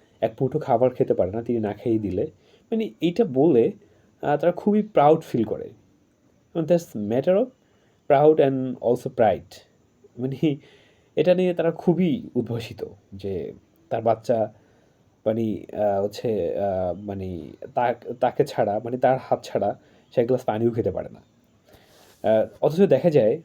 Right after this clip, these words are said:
যে ইন্টারে পড়ছে, অনার্সে পড়ছে, অথবা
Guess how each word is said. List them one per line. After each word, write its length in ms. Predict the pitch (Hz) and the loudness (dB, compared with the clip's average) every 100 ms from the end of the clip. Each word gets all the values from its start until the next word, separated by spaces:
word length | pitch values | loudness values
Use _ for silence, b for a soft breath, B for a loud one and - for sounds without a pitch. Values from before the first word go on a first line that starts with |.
| 113 | -8
যে 320 | 107 110 90 | -4 -4 -4
ইন্টারে 380 | 107 139 147 143 | -4 0 4 4
পড়ছে, 460 | 127 107 - 120 113 | 2 -2 -2 -4 0
অনার্সে 460 | 123 147 151 156 | 2 2 2 0
পড়ছে, 500 | 139 101 - - 92 - b b b b b | -2 -2 -6 -8 -8 -10 b b b b b
অথবা 640 | - - 135 123 120 113 | -6 -2 0 2 2 2